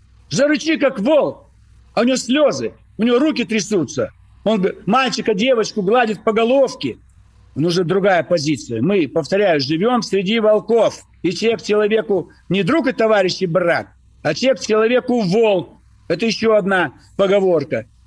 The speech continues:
Имя моё, имя моего отца, Вольф, волк. Я из семейства, где никто никого, никого не жалел.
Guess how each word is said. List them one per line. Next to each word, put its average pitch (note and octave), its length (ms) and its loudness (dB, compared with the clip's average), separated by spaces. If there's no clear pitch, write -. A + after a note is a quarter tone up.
Имя C4 340 2
моё, G#3+ 540 2
имя A3+ 240 2
моего G#3 300 4
отца, F#3+ 340 2
Вольф, G3+ 540 0
волк. F3 440 2
Я A#3 160 0
из A#3 180 -4
семейства, A#3 540 0
где F#3+ 240 2
никто G3+ 280 -2
никого, G3 340 0
никого G3 360 0
не F#3 120 0
жалел. D#3+ 440 -2